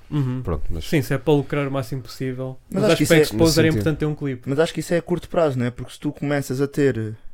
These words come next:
Speaker 3: Olha, o Uzi por acaso é um, um bom exemplo disso. O Uzi é um gajo que está consistentemente a lançar
Speaker 2: Lançar
Speaker 3: videoclipes
Speaker 2: videoclipes.
Speaker 3: e é ele que trata até dos videoclipes,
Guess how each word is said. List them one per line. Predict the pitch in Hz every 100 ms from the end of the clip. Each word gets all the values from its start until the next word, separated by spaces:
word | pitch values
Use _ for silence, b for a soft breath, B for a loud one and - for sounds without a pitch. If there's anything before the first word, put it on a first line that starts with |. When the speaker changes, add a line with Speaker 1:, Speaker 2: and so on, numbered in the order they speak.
| - -
Speaker 3:
Olha, | 160 127
o | 135
Uzi | 151 156
por | 156
acaso | 175 160
é |
um, | 160 156
um | 156
bom | 160
exemplo | 160 160 165
disso. | 190 175 131
O | 135
Uzi | 143
é | 151
um |
gajo | 151 139
que |
está | - 123
consistentemente | 135 135 - 135 143 143 160 - - - - -
a | 123
lançar | 135 143
Speaker 2:
Lançar | 139
Speaker 3:
videoclipes | - 131 127 143 160
Speaker 2:
videoclipes. | - 131
Speaker 3:
e | 151
é | 180
ele | 175
que | -
trata | 175 175
até | 165 156
dos | 139
videoclipes, | 143 135 139 147 -